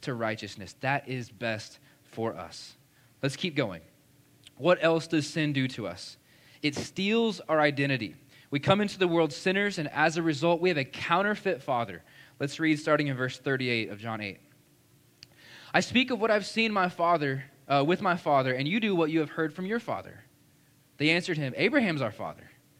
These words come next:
Jesus said to them, "If you were Abraham's children, you would be doing the works of Abraham. But now you seek to kill me, a man who has told you the truth that I heard from God. This is not what Abraham did. You are doing the works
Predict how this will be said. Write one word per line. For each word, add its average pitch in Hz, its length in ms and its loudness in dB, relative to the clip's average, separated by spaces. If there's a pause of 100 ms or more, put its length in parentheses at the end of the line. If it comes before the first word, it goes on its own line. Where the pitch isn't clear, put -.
(380)
Jesus 110 260 -10
said 104 180 -6
to 113 60 -8
them, 139 280 -4 (640)
"If 135 140 -10
you 156 80 2
were 160 60 4
Abraham's 160 440 0
children, 180 400 2
you 185 120 0
would 160 100 4
be 151 100 2
doing 190 300 2
the 185 100 0
works 180 280 2
of 139 120 -4
Abraham. 135 460 -2 (720)
But 135 100 -2
now 156 140 4
you 214 160 2
seek - 240 -6
to 190 60 -6
kill 175 240 2
me, 139 160 0
a 127 40 0
man 139 220 0
who 160 80 -2
has 135 160 -4
told 151 240 0
you 120 200 -2
the 120 140 -12
truth 170 480 -2
that 117 100 -4
I 123 100 0
heard 131 220 -4
from 120 200 -10
God. 80 280 -8 (800)
This - 180 -2
is 240 140 -6
not 151 180 2
what 117 120 -2
Abraham 104 360 -4
did. 123 380 -2 (920)
You 151 100 2
are 143 60 2
doing 196 300 4
the 233 100 0
works 160 420 2